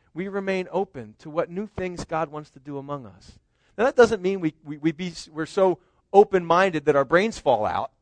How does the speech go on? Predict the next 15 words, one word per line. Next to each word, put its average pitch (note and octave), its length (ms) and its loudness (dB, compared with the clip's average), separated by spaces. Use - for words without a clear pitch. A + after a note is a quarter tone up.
I C#3+ 40 -20
mean, C3+ 100 -12
that's F3 180 0
not F3+ 200 2
what D#3+ 100 2
I'm D3+ 100 -2
trying D#3+ 260 -2
to C#3 40 -12
say. C3+ 420 2
But G#3 140 -4
we A3 80 2
have B3 180 6
to G#3 100 -6
recognize F#3 640 -2
that E3 160 -2